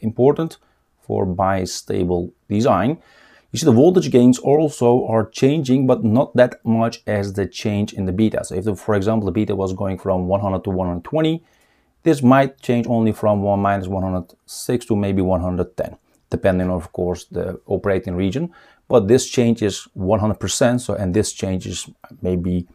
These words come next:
just thirty percent. So it is not that much as the change in the beta. Looking at the D C results, again, this for beta has one hundred, two hundred, and three hundred. You see also the base current is still changing, and also the collector's currents are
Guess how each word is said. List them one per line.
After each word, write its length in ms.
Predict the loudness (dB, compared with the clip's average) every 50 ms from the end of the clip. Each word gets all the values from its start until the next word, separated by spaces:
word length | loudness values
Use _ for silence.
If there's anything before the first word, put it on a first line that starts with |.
| _ _ _ -12
just 280 | -4 0 0 0 0 -2
thirty 320 | 0 2 2 2 2 0
percent. 480 | -4 -6 -10 -8 -6 -6 -8 -8 -14 -20 _
So 280 | -12 -6 -4 -2 -2 -2
it 140 | -2 -2 -2
is 320 | -2 -2 -2 -6 -8 -6
not 140 | -4 -4 -2
that 180 | -2 -2 -4 -2
much 260 | -2 -2 -2 -4 -6 -12
as 200 | -10 -10 -10 -10
the 80 | -12 -12
change 260 | -10 -8 -8 -6 -4
in 60 | -4
the 60 | 0 2
beta. 280 | 2 2 2 -2 -8 _ _ _ _ _ _ _ _ _ _ _ _ _ _ _ _ _ _ _ _ _ _ _ _ _ _ _ _ _ _ -2
Looking 300 | 0 2 2 4 6 8
at 140 | 6 8 8
the 240 | 8 8 8 8 8
D 160 | 8 6 6
C 280 | 6 4 2 4 4 6
results, 400 | 6 4 4 4 2 2 0 -4
again, 240 | -2 0 2 2 2
this 120 | 2 0
for 160 | 0 -2 -2
beta 240 | 0 2 0 2 2
has 140 | 0 0 0
one 140 | -2 -2 -2
hundred, 360 | -2 0 2 0 0 -2 -2 -12 _ _ _ _ _ _ _
two 160 | 0 0 2
hundred, 380 | 2 4 2 2 2 0 -2 -6 -10 -10
and 240 | -6 -6 -6 -6 -6
three 200 | -6 -4 -4 -4
hundred. 240 | -4 -4 -4 -4 -4
You 80 | -4
see 160 | -4 -4 -4
also 240 | -2 -2 -2 -2 -2
the 80 | -2 0
base 340 | 0 2 0 0 -2 -6 -18 -20 -20 _ -2
current 180 | -2 0 0 0
is 80 | -4
still 260 | -6 -2 0 2 2
changing, 600 | 2 2 2 2 2 4 4 4 4 2 2 -4 _ _ _ _ _ _ _ _ _ _ -8
and 100 | -4 -2
also 340 | -2 -2 -2 -2 0 0 0
the 140 | -2 -4
collector's 560 | -6 -2 0 0 0 0 -2 -6 -8 -10 _ -20 _ _ -4
currents 360 | -2 -2 0 0 -2 -4 -6
are 380 | -6 -4 -4 -2 -2 -4 -6